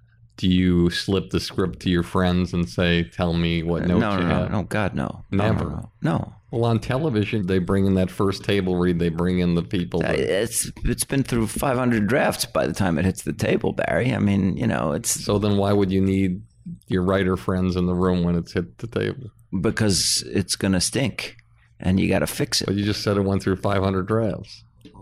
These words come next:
Speaker 2: It's still gonna stink.
Speaker 1: <laughs>
Speaker 2: That's the basis of television, is that even after five hundred drafts, it's, it still stinks, and you gotta stay up Monday night, Tuesday night, and Wednesday night to fix it.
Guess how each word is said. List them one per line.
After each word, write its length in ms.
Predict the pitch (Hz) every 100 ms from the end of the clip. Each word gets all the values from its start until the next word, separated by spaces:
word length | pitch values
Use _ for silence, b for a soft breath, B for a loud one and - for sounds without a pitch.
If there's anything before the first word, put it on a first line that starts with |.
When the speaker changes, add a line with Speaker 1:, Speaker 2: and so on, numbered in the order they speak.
| -
Speaker 2:
It's 180 | 123 -
still 200 | - 185
gonna 200 | 90 87
stink. 400 | - - 165 -
Speaker 1:
<laughs> 360 | 147 - -
Speaker 2:
That's 200 | - 123
the 100 | -
basis 380 | 113 127 127 123
of 120 | 127 -
television, 600 | - - 202 92 87 95
is 200 | 104 95
that 180 | 113 113
even 280 | 135 135
after 280 | 127 127 127
five 220 | 120 120
hundred 280 | 123 120 110
drafts, 300 | 135 143 -
it's, 180 | 110 -
it 180 | 92 117
still 260 | - 131
stinks, 400 | 135 - 170 196 120
and 120 | 113
you 80 | 113
gotta 200 | 110 117
stay 220 | 123 120
up 220 | 123 -
Monday 300 | 123 123 120
night, 240 | 123 123
Tuesday 300 | - 120 117
night, 180 | 131 131
and 100 | 113
Wednesday 300 | 135 143 139
night 160 | 139 -
to 100 | 147
fix 280 | - - -
it. 180 | -